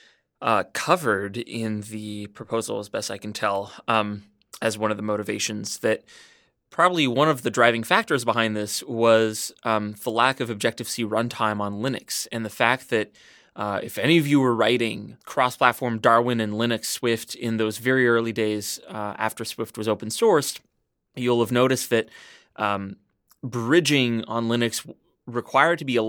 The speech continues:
lot more explicit, I believe, because a lot of this implicit bridging,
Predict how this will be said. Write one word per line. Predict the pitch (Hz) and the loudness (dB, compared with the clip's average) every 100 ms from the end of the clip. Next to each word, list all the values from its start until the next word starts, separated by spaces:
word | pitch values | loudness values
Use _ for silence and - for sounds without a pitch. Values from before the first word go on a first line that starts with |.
| 117 | 4
lot | 135 151 | 4 4
more | 131 120 | -2 -2
explicit, | 104 - - 185 - - - | -4 -8 -2 -2 0 -4 2
I | 117 | 2
believe, | 120 131 165 240 - | 2 0 -2 -4 -6
because | 151 135 113 | -6 -4 -4
a | 113 110 | -2 0
lot | 143 202 - | 0 -2 -4
of | 135 120 117 | -6 -6 -4
this | 113 113 - - - - - - | -2 0 -4 -8 -14 -20 -20 -2
implicit | 170 185 139 107 | 2 2 2 0
bridging, | 113 107 107 104 | 0 0 -2 -4